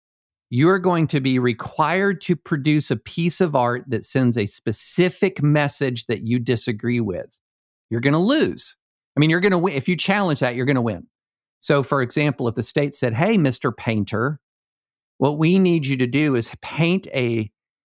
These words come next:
if a person comes in and says, "I want you to paint the Confederate flag, flo-, a mural of the Confederate flag on the side of this building," and you say, "No, I don't wanna do that."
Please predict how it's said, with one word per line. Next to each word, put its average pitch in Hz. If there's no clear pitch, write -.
if 123
a 135
person 175
comes 147
in 127
and 113
says, 113
"I 117
want 160
you 151
to 131
paint 123
the 131
Confederate 156
flag, 120
flo-, 139
a 123
mural 156
of 131
the 131
Confederate 147
flag 120
on 127
the 120
side 131
of 131
this 135
building," 147
and 135
you 151
say, 139
"No, 196
I 190
don't 196
wanna 185
do 170
that." 90